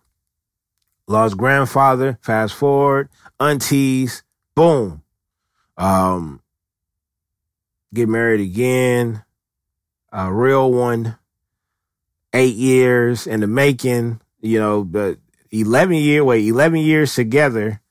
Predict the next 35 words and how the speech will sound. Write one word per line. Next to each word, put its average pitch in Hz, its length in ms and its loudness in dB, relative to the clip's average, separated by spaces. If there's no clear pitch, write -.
Eight 143 200 2
years 143 400 2
married. 117 640 0
Been 120 100 -2
knowing 131 240 0
each 127 160 -2
other 127 220 0
since 113 180 -6
two 135 140 -4
thousand 135 420 2
one. 117 360 -4
Fast 113 380 0
forward, 170 560 2
we 120 180 -4
have 131 320 2
kid, 139 440 2
we 127 120 0
have 135 140 2
a 139 60 -2
child, 127 640 0
and 98 140 -12
possibly 147 560 2
more. 104 420 -2
She 123 160 -8
bugging 98 360 -4
me 98 100 -8
for 101 380 -8
it. 113 60 -12
You 127 140 -6
know, 57 320 -12
you 57 140 -16
know 50 180 -20
how 50 180 -14
it 50 120 -16
is. 52 340 -18